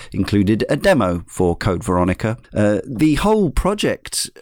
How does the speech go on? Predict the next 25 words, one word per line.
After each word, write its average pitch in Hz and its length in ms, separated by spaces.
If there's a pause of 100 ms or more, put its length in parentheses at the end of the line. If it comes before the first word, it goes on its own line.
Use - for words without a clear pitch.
(140)
with 120 420
a 107 80
Resident 107 300
Evil 98 220
coming 104 400
to 107 160
a - 20
Sega 98 340
system, 98 380
obviously 101 320
we 98 140
had 101 200
seen, 92 580
uh, 85 360
Resident 92 300
Evil 90 400
one 117 400
ported - 400
to - 80
the - 80
Saturn. 123 480
There 104 160
was 101 120
an 92 60
attempt - 580